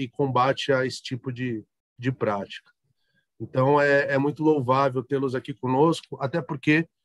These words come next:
certamente são as autoridades que possivelmente mais atuam hoje nesse, nesse combate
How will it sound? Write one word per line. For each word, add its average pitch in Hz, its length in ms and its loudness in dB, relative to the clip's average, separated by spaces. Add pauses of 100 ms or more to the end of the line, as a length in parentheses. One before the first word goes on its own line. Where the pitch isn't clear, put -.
(200)
certamente 151 1000 0
são 135 260 -2
as 127 220 -2
autoridades 127 600 -4
que 123 240 -8 (920)
possivelmente 135 580 0
mais 139 220 4
atuam 139 500 0
hoje 123 220 -2
nesse, 123 480 -6
nesse 127 280 -8
combate 120 640 -6